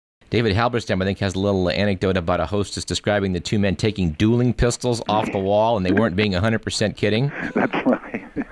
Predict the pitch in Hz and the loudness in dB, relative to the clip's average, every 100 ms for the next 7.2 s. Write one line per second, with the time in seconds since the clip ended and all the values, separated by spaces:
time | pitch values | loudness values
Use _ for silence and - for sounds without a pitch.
0 | - - - - - - - - 151 - | -4 -4 -2 -2 -2 -2 -4 -2 -8 -6
1 | - - - - - 120 127 131 131 131 | -10 -8 -8 -10 0 4 6 6 6 4
2 | 127 - - 120 113 135 127 104 104 - | 2 -6 0 0 2 2 4 4 4 2
3 | 107 87 - 85 80 80 98 90 80 76 | 0 2 0 0 -2 -2 0 0 0 0
4 | - 120 - - 131 120 - 135 - 110 | 0 0 -2 -2 -2 -2 -2 -4 -2 2
5 | 80 71 87 101 101 104 - 190 - - | 2 2 2 0 0 -2 -2 -2 -2 -6
6 | - 294 - - - - - - - - | -4 -4 -4 -8 -14 -8 -4 -4 -6 -2
7 | - | -2